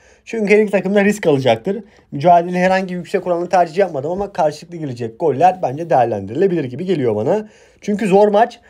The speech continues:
Maçın skorunu sizlere sorduk zaten. Ya benim skor beklentimde iki bir ayarında Gaziantep'in önde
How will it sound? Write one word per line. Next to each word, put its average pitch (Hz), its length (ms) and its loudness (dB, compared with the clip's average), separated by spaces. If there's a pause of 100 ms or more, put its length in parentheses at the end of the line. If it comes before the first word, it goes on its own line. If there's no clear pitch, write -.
(180)
Maçın 190 280 0
skorunu 214 360 0
sizlere 202 320 0
sorduk 214 340 2
zaten. 220 440 2 (280)
Ya 139 100 -10
benim 190 180 -2
skor 220 320 -2
beklentimde 208 560 0
iki - 300 -10
bir 190 100 0
ayarında 170 600 2
Gaziantep'in 160 720 2
önde 170 440 -4